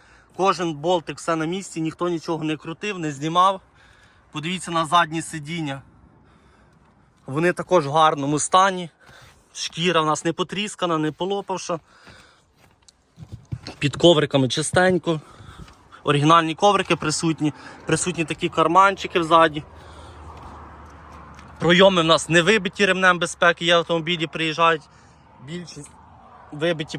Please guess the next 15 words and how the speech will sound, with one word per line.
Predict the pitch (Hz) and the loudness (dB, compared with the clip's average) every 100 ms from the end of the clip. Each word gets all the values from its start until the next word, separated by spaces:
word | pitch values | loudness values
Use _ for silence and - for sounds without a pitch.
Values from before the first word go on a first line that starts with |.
| - | -6
пройоми | 156 165 160 | 0 2 2
безпеки, | 139 151 - 208 202 170 | 0 -4 2 2 2 -4
їх | 156 | -6
фарбують. | - 151 156 196 202 175 - _ _ _ _ _ _ _ _ _ _ _ - - _ - - | -6 -6 -6 -6 -4 -6 -14 _ _ _ _ _ _ _ _ _ _ _ -20 -20 _ -20 -4
Тут | 180 175 | 0 2
все | 185 | 4
в | 156 | 4
гарному | 151 160 165 156 | 4 2 0 -4
збереженому | 147 139 160 165 156 151 - | -4 2 4 4 0 -10 -8
стані. | - 214 202 196 _ _ _ _ _ _ _ _ _ _ _ _ _ _ - | -2 -2 -2 -8 _ _ _ _ _ _ _ _ _ _ _ _ _ _ -18
Показую | 165 165 165 156 160 | -2 2 2 2 -4
вам | 151 | -4
такий | 151 - 151 | -6 -12 -6
вид | 160 151 | -6 -6
спереді. | - - 175 208 190 180 | -6 4 4 4 -6 -16